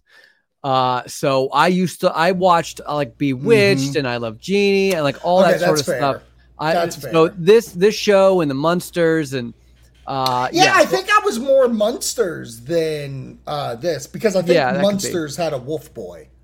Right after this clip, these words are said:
Speaker 2: I was into the wolf boy.
Speaker 1: Yeah, yeah, yeah, yeah. They're, they're rather similar, um, in tone. But yeah,
Speaker 2: Mm-hmm.
Speaker 1: I love the whole shtick of the Addams Family. It always makes me laugh. Every, the, the, everything they do that's the opposite of a conventional family or whatever, and everything they say,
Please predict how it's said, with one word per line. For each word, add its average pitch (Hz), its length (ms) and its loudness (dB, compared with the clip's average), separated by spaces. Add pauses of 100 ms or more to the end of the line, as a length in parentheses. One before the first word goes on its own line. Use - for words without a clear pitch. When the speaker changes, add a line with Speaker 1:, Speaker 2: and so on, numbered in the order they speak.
Speaker 2:
I 120 60 -10
was 127 160 -12
into 139 260 -10
the 135 80 -10
wolf 117 320 -16
boy. - 220 -20
Speaker 1:
Yeah, 151 320 0
yeah, 139 200 0
yeah, 131 320 -4
yeah. 127 220 -6
They're, 156 320 -4
they're 170 280 -4 (100)
rather 185 340 0
similar, 135 640 -2
um, 120 480 -2
in 123 140 -8
tone. 117 300 -4
But 139 160 -6
yeah, 160 120 0
Speaker 2:
Mm-hmm. 127 80 -2
Speaker 1:
I 175 140 4
love 202 340 2
the 156 140 -2
whole 151 580 -2 (160)
shtick - 560 -4
of 131 240 -4
the 139 160 -6
Addams 120 300 -4
Family. 107 440 -10
It 156 220 -4
always 165 540 4
makes 139 260 -2
me 139 80 -4
laugh. 120 380 -4
Every, 151 240 -6
the, 170 180 -6
the, 170 380 -10
everything 220 380 -2
they 196 100 4
do 175 240 2
that's 165 240 -6
the 170 140 -4
opposite 151 460 2
of 143 120 0
a 139 40 -2
conventional 135 600 -4
family 131 400 -2
or 123 80 -2
whatever, 127 260 -2
and 127 80 -6
everything 131 300 -6
they 127 140 -6
say, 120 420 -2